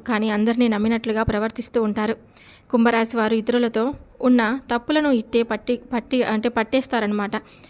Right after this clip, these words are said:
ఎవరిని నమ్మని పరిస్థితులు ఏర్పడతాయి. సామాన్యంగా వీరు సంతోషపడరు. కొన్ని విషయాల్లో మాత్రం చాలా నిదానంగా ఆలోచించి అడుగులు వేస్తారండి. తొందరపాటు నిర్ణయాలు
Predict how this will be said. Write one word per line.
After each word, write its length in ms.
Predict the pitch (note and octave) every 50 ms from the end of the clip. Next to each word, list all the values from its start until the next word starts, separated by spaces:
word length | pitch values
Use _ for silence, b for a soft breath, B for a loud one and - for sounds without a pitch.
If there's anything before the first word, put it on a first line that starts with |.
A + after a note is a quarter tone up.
| B B B B B
ఎవరిని 360 | B3+ C4 C4 C4+ C#4+ D#4 D#4 D4
నమ్మని 260 | C4 A#3 A#3 A#3 A#3+
పరిస్థితులు 520 | A#3 A3 G3+ A3 A3 - B3+ A#3 A#3 A#3
ఏర్పడతాయి. 520 | A3+ G#3+ G#3+ A3 - A3 A3 G#3+ A3 A3 A3+
సామాన్యంగా 540 | - C#4 B3 C4 C#4+ D#4 D#4+ D#4 C#4+ D4 C4+
వీరు 140 | C4 B3+ B3+ -
సంతోషపడరు. 560 | A3+ G#3 G#3 - B3 C4 - - A#3+ A3+ A#3+ B3+
కొన్ని 220 | - A#3+ A3+ A3
విషయాల్లో 420 | G#3 G#3+ - - B3 A#3+ A#3+ A#3
మాత్రం 320 | A#3 A3+ G#3+ A3 B3 C#4+ G#4+ G#4+ - B B B B B B B B B
చాలా 220 | - C#4 C#4 C#4+
నిదానంగా 440 | C4 A#3 G#3+ B3 C4 C#4 D4 D4 C#4 A#3+
ఆలోచించి 380 | A3 A3+ A#3+ - B3 A#3 A#3+ B3+
అడుగులు 260 | A3 G#3+ A3 A#3 A#3+
వేస్తారండి. 460 | A3+ G#3+ G#3+ - - A3 A3 A3 C4
తొందరపాటు 520 | B3+ - A#3 A3+ B3 B3 B3 C4 B3+ B3 C4+
నిర్ణయాలు 480 | A#3 A3 G#3 A3 A3+ A3+ G#3+ A3+ A#3+